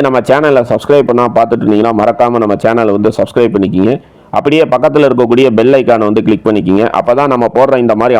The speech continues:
ஆலயம் சம்பந்தமான பதிவெல்லாம் உங்களுக்கு நோட்டிஃபிகேஷனா கிடைக்கும். நீங்க நம்ம சேனலுக்கு ஏதாவது சப்போர்ட் பண்ணணும்னு நினைச்சீங்கன்னா, கீழே தேங்க்ஸ் பட்டன் இருக்கு, டிஸ்கிரிப்ஷன்ல வந்து பே லிங்க்ஸ் இருக்கு, ஜாயின் பட்டன் அழுத்தி நம்ம சேனல்ல வந்து மெம்பரா ஜாயின் பண்ணுங்க. வாங்க, இந்த தலத்துக்குள்ளார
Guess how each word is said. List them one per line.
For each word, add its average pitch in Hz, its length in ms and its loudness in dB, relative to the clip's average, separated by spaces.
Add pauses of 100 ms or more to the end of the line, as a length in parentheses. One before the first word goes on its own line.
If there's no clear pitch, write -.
ஆலயம் 123 320 0
சம்பந்தமான 107 500 0
பதிவெல்லாம் 107 380 2
உங்களுக்கு 95 260 0
நோட்டிஃபிகேஷனா 101 640 0
கிடைக்கும். 92 340 -2 (520)
நீங்க 147 200 2
நம்ம 135 220 0
சேனலுக்கு 147 400 2
ஏதாவது 135 200 0
சப்போர்ட் 135 300 -2
பண்ணணும்னு 123 260 2
நினைச்சீங்கன்னா, 113 460 0
கீழே 147 320 2
தேங்க்ஸ் 139 300 -2
பட்டன் 113 280 0
இருக்கு, 113 180 2 (120)
டிஸ்கிரிப்ஷன்ல 123 540 0
வந்து 123 240 0
பே 123 80 4 (100)
லிங்க்ஸ் 120 240 -2
இருக்கு, 147 220 0 (580)
ஜாயின் 175 300 0
பட்டன் 135 240 0
அழுத்தி 120 240 0
நம்ம 113 200 0
சேனல்ல 120 360 0
வந்து 113 220 0
மெம்பரா 110 360 2
ஜாயின் 101 180 2
பண்ணுங்க. 92 240 0 (440)
வாங்க, 147 180 0 (100)
இந்த 139 160 0
தலத்துக்குள்ளார 127 500 2